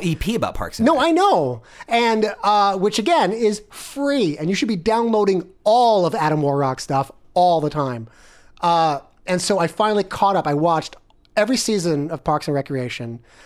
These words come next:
Speaker 2: and now I'm hooked. I'm officially addicted. I can't get enough of that show.
Speaker 1: That show has only gotten better over time.
Speaker 2: It is, it is, it is by and large the most consistently funny show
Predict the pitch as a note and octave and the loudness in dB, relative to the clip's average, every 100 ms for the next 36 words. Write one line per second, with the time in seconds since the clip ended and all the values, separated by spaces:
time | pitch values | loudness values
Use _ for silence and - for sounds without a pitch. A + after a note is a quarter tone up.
0 | - D3 D3+ D#3 F3 F3+ B3 - D3+ D3 | -14 -4 0 2 2 2 0 0 -4 -2
1 | F3 F#3+ F3 D3+ F3 C#3 A#2 - D#3 D#3 | -2 0 -2 0 -2 -2 -8 -4 -2 -2
2 | D3 D3 C3+ B2 - - B2+ E3 D3+ A#2 | -2 -2 -6 -14 -8 -4 -2 0 0 -2
3 | G2+ A#2 A#2+ B2 A#2 G#2 G#2+ G2 F#2 F2+ | -4 -4 -2 -2 -4 -4 -4 -2 -2 -4
4 | - E2+ A#2 G3+ G#3+ F#3+ G3+ G3+ F#3 A#3+ | -8 -6 0 2 2 0 -2 -2 -2 -2
5 | G3 F#3 C3+ E3+ G#3 A#3 G#3+ G#3 F3+ D3+ | -2 -2 0 0 2 2 2 2 2 0
6 | C#3 - - - - E3 E3+ - F3+ - | -2 -8 -18 -20 -6 -2 -2 -2 -6 -4
7 | - - G3+ B3 A3+ G3 F3 _ - F3 | -4 -4 -4 -4 -4 -4 -4 _ -2 0
8 | E3+ D#3+ - D3+ C#3 B2+ B2 | 0 -2 -2 0 0 -2 -6